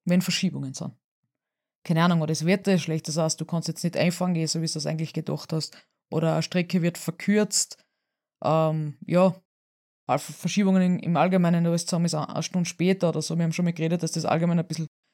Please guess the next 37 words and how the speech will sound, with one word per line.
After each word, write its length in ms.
schwierig 380
ist, 120
aber 340
macht 240
dir 60
das 120
dann 140
trotzdem 360
nichts 180
aus, 220
weil 80
du 160
es 80
dir 160
am 80
Vortag 440
anders 280
vorgestellt 500
hast 140
und 100
die 80
grundlegenden 560
Dinge 220
noch 100
immer 160
gleich 300
sind? 260
Oder 460
verändert 420
sich 220
das 120
schon? 300
Oder 180
ist 140
das 160
eigentlich 260
gleich? 300